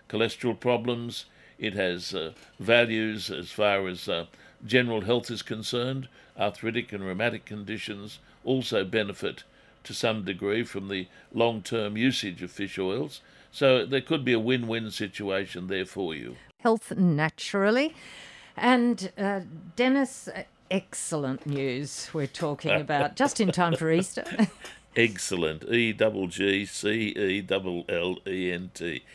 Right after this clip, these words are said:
Speaker 1: Excellent news. Look, my daughter Rachel periodically, uh, goes through my correspondence,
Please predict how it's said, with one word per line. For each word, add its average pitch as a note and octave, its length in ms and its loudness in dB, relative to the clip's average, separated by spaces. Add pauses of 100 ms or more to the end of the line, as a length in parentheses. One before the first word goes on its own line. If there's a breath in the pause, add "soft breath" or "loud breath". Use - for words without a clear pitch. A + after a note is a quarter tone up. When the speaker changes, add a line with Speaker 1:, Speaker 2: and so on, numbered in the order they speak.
(160 loud breath)
Speaker 1:
Excellent G2+ 580 0
news. G2 400 -2 (220 loud breath)
Look, C3 240 0 (260 loud breath)
my A#2 140 0
daughter C3+ 340 2
Rachel G#2 440 2
periodically, G#2 840 0 (400 loud breath)
uh, F#2 120 2
goes F#2 320 2
through G2 180 -4
my E2+ 180 -2
correspondence, G2 1000 0